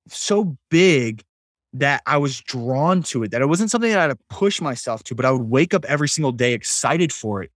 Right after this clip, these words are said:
And it was, what's really interesting is that I made the conscious decision that said, "You know what? I don't actually want to use alcohol or drugs in this season of my life, not because I'm against all of it, but because it's actually slowing me down.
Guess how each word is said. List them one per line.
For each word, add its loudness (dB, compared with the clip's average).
And 2
it 4
was, 2
what's 0
really 0
interesting -2
is -2
that -2
I 2
made 4
the 2
conscious -8
decision 0
that -4
said, 2
"You 0
know 2
what? 2
I -2
don't 2
actually -2
want 0
to -4
use -4
alcohol 0
or 0
drugs 0
in -4
this -6
season -2
of 2
my 2
life, 2
not 2
because 0
I'm 2
against 0
all 0
of -6
it, -2
but -8
because -2
it's -2
actually 0
slowing 0
me -2
down. -6